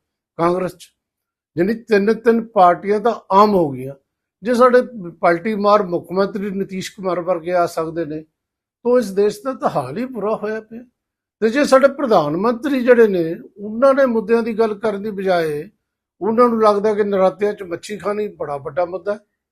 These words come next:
ਤੇ ਫਿਰ ਬਾਕੀ ਜਿਹੜੇ ਲੋਕਾਂ ਨੇ ਤਾਂ ਕੀ ਕਰਨਾ? ਯਾਨੀ ਚਾਹੇ ਨੈਸ਼ਨਲ ਲੈਵਲ 'ਤੇ ਗੱਲ ਕਰ ਲਈਏ, ਚਾਹੇ ਇੱਥੇ ਕਰ ਲਈਏ, ਮੁੱਦੇ ਮੰਫੀ ਨੇ ਇੱਕ ਦੂਜੇ ਦੀ ਗੱਲ। ਇਹ ਕਾਂਗਰਸ ਹੈ,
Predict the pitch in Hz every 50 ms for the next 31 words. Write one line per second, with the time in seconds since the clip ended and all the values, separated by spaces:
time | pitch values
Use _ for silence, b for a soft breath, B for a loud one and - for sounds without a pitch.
0 | _ _ _ _ - 143 - 147 156 147 139 131 143 - - - 196 208 196 175
1 | 214 220 214 214 190 196 190 190 190 - 214 214 220 220 220 214 - 233 226 220
2 | 247 226 202 190 202 214 220 _ _ _ _ _ _ _ _ _ _ _ _ -
3 | 156 175 196 214 208 - 196 180 156 185 214 214 214 220 208 185 - 180 165 151
4 | 147 139 131 139 131 156 156 139 175 170 160 170 - 196 196 190 196 208 202 214
5 | 208 - - - 185 175 180 202 202 175 - - - 151 143 - 160 160 170 185
6 | 190 190 196 208 _ _ _ _ _ _ _ _ _ _ _ _ _ - 139 143
7 | 147 147 151 226 247 233 214 196 170 160 143 - - 214 220 285 285 269 202 202
8 | 214 185 196 170 156 175 170 160 147 170 160 147 156 151 156 151 - - 196 202
9 | 196 202 180 180 170 165 165 175 165 - - 185 170 160 143